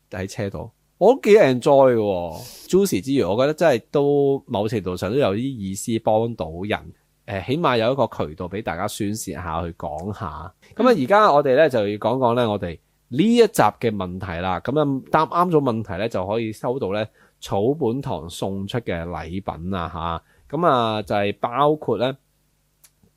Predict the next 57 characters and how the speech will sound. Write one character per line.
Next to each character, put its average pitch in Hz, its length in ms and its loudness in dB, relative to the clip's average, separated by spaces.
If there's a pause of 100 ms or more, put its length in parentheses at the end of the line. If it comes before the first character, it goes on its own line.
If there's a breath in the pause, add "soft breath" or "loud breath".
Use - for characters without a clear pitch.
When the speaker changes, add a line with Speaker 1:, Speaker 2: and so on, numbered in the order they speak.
Speaker 1:
誒， 98 320 -4
專 175 200 -2
業 117 120 -2
嘅 117 140 2
頭 101 160 -6
皮 92 400 -6
分 190 120 0
析 208 100 -4
啦， 226 200 2 (240 soft breath)
然 - 140 -10
之 180 120 -4
後 131 120 2
呢， 139 100 2
就 131 100 -4
有 98 180 0
免 101 300 -6
費 110 240 -4
嘅 101 40 -4
洗 117 160 -6
頭 98 160 -8
水 98 160 -6
試 101 240 -12
用 87 280 -8
裝 87 480 -6
嘅。 82 560 -10 (400 loud breath)
好， 151 120 6
咁 196 280 2
啊， 143 140 -4
今 226 320 2
集 190 80 4
嘅 117 140 0
問 110 180 -2
題 98 80 -8
呢， 98 180 -2
就 117 140 -4
係 87 140 -6
我 92 140 -4
問 92 260 -6
大 85 320 -8
家 95 260 -6
啦。 87 240 -8
咁 160 300 -6
今 214 320 0
集 165 100 0 (140)
嘅 104 200 0 (280 soft breath)
兩 127 420 6
位 135 180 4
主 135 240 0
角， 123 280 2
佢 107 160 -2
哋 101 200 -2
係 90 240 -4 (280)
乜 156 340 2
嘢 107 300 2
關 147 260 2
係 95 180 -2
呢？ 120 160 2